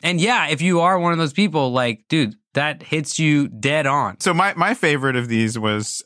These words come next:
Speaker 2: two years ago on four twenty, Chipotle tweeted out the single word dank along with a photo of a taco bowl that was captioned,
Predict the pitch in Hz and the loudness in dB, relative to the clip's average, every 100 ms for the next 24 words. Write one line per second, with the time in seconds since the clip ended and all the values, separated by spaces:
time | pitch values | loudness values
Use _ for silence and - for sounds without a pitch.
0 | - - 208 208 190 175 160 143 139 135 | -16 -6 0 2 4 2 2 0 0 2
1 | 131 - 117 117 117 - 127 123 - 113 | 0 0 0 0 -2 -2 -2 -2 -2 -2
2 | 101 101 104 110 - 123 - 143 147 - | -2 -4 -4 -8 -6 -6 -2 -2 -2 -2
3 | 107 98 95 107 _ _ _ - - 156 | -2 0 -2 -4 _ _ _ -10 -2 2
4 | 170 151 139 127 113 - - 165 165 156 | 2 2 0 -2 -4 -4 0 2 2 2
5 | 143 127 104 - 120 101 98 - - _ | 2 0 -2 -4 -2 0 -4 -6 -20 _
6 | _ _ _ - 117 123 147 151 156 - | _ _ _ -4 2 2 2 2 0 -2
7 | - 202 190 143 120 120 - 170 208 123 | 0 2 2 2 0 -2 -2 0 0 0
8 | 110 110 104 101 98 104 _ _ 110 110 | 0 0 0 2 0 -4 _ _ -2 0
9 | 110 - 120 117 - 113 107 | -2 -2 -2 -2 -2 -2 -2